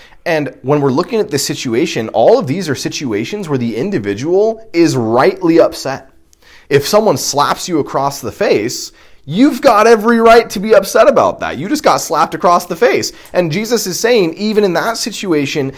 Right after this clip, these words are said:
it's not your job to take justice for yourself. It's your job to act in mercy.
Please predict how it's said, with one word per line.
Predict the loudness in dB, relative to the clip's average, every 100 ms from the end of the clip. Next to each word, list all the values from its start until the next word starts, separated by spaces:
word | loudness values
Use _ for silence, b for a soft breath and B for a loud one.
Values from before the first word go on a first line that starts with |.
| B 2
it's | 2 2
not | 0 2
your | 2 2
job | 2 0 0 -2 -6 -12
to | -4
take | -2 -2 -2
justice | -2 -2 -4 -10 -6
for | -4 -2
yourself. | -2 -2 2 2 2 -2
It's | -8 -6
your | -4
job | -2 0 0
to | -2
act | -4 -6 -10
in | -8
mercy. | -6 -8 -10 -12